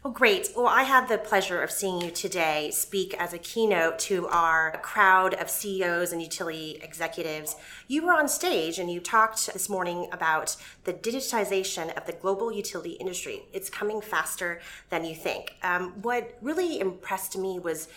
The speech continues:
your plea to all of us in the utility industry that we need to plan for the future and a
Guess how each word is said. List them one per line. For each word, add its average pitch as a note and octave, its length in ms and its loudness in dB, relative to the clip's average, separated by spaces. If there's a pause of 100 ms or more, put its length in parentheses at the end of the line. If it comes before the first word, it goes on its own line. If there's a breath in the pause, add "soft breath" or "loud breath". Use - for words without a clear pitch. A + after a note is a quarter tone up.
(160 loud breath)
your G3+ 120 6
plea F#3+ 600 2
to - 120 0
all G#3+ 220 6
of G#3+ 80 4
us - 380 8
in G3+ 120 2
the F#3+ 220 0
utility G#3 480 0
industry E3 500 -4
that D#3 180 -6
we G#3+ 120 -2
need G#3+ 140 -2
to G3+ 120 2
plan G#3+ 420 -2
for C#4 100 -6
the C4 80 -8
future D4 440 -2
and E3+ 160 -4
a E3+ 160 -2